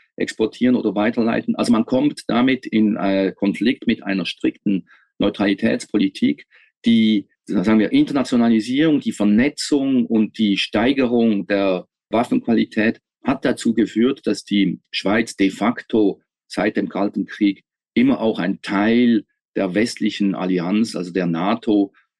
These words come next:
äh, gewesen ist, nie offiziell, aber die, äh, mit, mit amerikanischen Flugzeugen, mit Leopard-Panzern und so weiter,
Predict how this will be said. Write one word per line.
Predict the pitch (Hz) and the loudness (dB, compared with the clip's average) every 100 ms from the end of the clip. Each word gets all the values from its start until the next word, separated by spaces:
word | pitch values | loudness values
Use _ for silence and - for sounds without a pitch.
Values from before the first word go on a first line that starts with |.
| - | -4
äh, | 95 | -4
gewesen | 92 90 95 120 123 113 | -2 0 2 2 2 0
ist, | 113 - | 0 0
nie | 107 123 120 | 2 4 2
offiziell, | 107 - 92 - 98 110 139 143 _ _ _ | 0 -4 -8 -2 0 2 0 -2 _ _ _
aber | 104 101 101 95 - _ | -4 0 0 0 -6 _
die, | - - 104 98 95 90 - | -16 -2 2 2 2 -2 -6
äh, | 95 | -6
mit, | 95 98 - | 0 -2 -2
mit | 98 - | -6 -2
amerikanischen | 98 98 - 95 104 90 82 | -2 -2 -2 -4 -2 -4 0
Flugzeugen, | 104 123 - 120 110 110 107 104 _ _ | 0 0 0 0 0 2 0 0 _ _
mit | - 95 | -6 0
Leopard-Panzern | 104 117 113 104 - 107 107 110 107 101 | 2 2 0 -4 -2 0 0 0 0 0
und | 92 - | 0 -4
so | 98 | -2
weiter, | 98 98 98 | 0 0 0